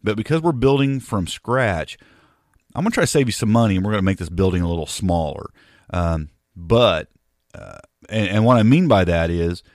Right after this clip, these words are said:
we're gonna double stack our cages. I don't usually like doing that. I don't do that. I don't actually have that kind of a setup in my, uh, rabbitry. And, and by the way, I'm gonna talk a little bit about my setup at the end because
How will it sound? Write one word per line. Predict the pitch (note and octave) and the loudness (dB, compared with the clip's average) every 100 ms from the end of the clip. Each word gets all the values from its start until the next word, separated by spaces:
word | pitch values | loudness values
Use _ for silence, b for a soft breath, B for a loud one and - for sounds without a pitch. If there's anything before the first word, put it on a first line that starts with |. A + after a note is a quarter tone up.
| b | b
we're | G2+ | -2
gonna | G2+ F#2+ | 2 4
double | G2+ F#2 | 2 0
stack | E2+ F2+ D#2+ D#2 | 0 -2 -2 -4
our | |
cages. | D#2+ D2+ C#2 - - - b b b - | -8 -8 -8 -14 -20 -20 b b b -8
I | G2+ | 0
don't | B2+ D3 G#2+ | 4 4 2
usually | G#2 A2+ G2 F2 | 2 4 4 2
like | E2+ D#2 | 0 -2
doing | D#2+ C#2 | -8 -10
that. | C2 C2 - | -12 -16 -6
I | F#2 | 0
don't | B2 A#2+ | 2 2
do | G2+ G#2 | 2 2
that. | G2 F2 | 2 2
I | A2+ | 2
don't | D3 | 2
actually | A#2+ - F2 | 2 0 -2
have | G2 | 0
that | F#2 E2+ | -2 -2
kind | F#2 | -4
of | E2+ | -4
a | |
setup | G2+ F#2 E2+ | -2 -4 -4
in | D#2 | -6
my, | E2 F#2 G#2 G#2 b b b b - | -4 0 -2 -2 b b b b -4
uh, | G2+ | -2
rabbitry. | G#2 A#2 A#2 - C3 C3 C3 _ _ _ _ | 2 4 2 -2 -6 -6 -8 _ _ _ _
And, | F#2+ G2 | -6 -2
and | G#2+ C3 | 0 2
by | G3 | 2
the | C3 | 4
way, | A#2 | 4
I'm | A#2+ | 4
gonna | G#2+ | 2
talk | G#2 G2 G#2 | 2 0 2
a | |
little | G2+ G2+ | 0 0
bit | G2+ | 2
about | F#2 D#2 | 0 -2
my | E2 F2+ | -2 -2
setup | G2 G#2 F#2+ - | -2 -2 -2 -4
at | |
the | E2 F2 | -6 -2
end | F#2+ F#2+ | 0 -2
because | F#2+ G#2 F#2 E2 | -2 0 0 -2